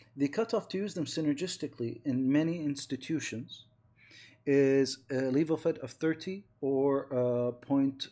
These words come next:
uh, two in different institutions, up to point five, depending on what dosing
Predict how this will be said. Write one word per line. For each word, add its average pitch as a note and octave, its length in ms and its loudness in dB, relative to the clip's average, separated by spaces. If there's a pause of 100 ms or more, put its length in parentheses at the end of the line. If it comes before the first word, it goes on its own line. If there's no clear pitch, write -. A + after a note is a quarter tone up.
uh, A2+ 880 -4
two A#2 200 -4 (500)
in A#2+ 200 0
different B2+ 300 -2
institutions, A#2 720 -6 (160)
up C#3 180 -4
to - 80 -12
point - 260 -6
five, F#2+ 320 -12 (280)
depending C3 400 2
on A#2+ 100 0
what A#2 180 -2
dosing A2 560 -4